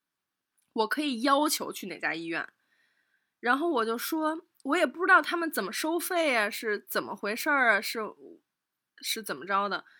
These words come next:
然后我就说，那就，呃，去最近的医院吧，然后 <clears throat> 他们还查了一下最近的医院是哪一家，反正就很，很奇怪。然后，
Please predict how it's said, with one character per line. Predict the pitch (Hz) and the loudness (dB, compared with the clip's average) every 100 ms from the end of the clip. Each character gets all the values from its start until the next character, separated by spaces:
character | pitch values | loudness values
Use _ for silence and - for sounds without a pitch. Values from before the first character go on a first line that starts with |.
| - - _ - _ _ _ _ _ - | -20 -20 _ -20 _ _ _ _ _ -2
然 | 240 262 | 6 6
后 | 294 339 311 | 6 4 6
我 | 247 202 | 6 4
就 | 226 | 2
说， | - 294 285 | 2 4 4
那 | 294 285 | 2 0
就， | 262 254 254 | 0 0 0
呃， | 240 247 _ 240 220 196 - | -2 -10 _ -20 -18 -14 -4
去 | - - 285 247 233 _ _ _ _ _ _ _ _ | 0 4 6 4 -2 _ _ _ _ _ _ _ _
最 | - 302 | 0 0
近 | 302 359 359 285 | 2 4 6 6
的 | 214 | 4
医 | 202 208 | 2 -2
院 | 233 233 220 | -2 -2 -2
吧， | 202 247 _ _ _ | -4 -8 _ _ _
然 | 208 226 | 6 8
后 | 269 254 - _ - | 8 2 0 _ 0
<clears throat> | 370 302 220 - _ _ _ _ | 4 4 0 -10 _ _ _ _
他 | - 302 | 6 8
们 | 302 254 - | 10 8 6
还 | 294 | -2
查 | - - 196 247 | 0 4 6 6
了 | |
一 | 285 | 6
下 | 247 | 2
最 | 311 254 | 2 0
近 | 277 | 2
的 | 240 | 0
医 | 240 247 | -2 2
院 | 233 233 | 2 2
是 | - 269 | 0 4
哪 | 208 | 2
一 | - 190 | 2 -6
家， | 202 185 175 - - - - | 2 4 4 -2 -20 -12 2
反 | 226 | 6
正 | 311 | 8
就 | 349 | 8
很， | - 214 - | 6 4 0
很 | - 220 | -4 -2
奇 | - - | 0 0
怪。 | 185 226 196 - - - - - _ _ _ _ _ _ _ _ - | 4 8 8 4 -12 -10 -10 -12 _ _ _ _ _ _ _ _ 0
然 | 226 220 240 | 4 4 4
后， | 277 254 233 226 | 4 6 4 2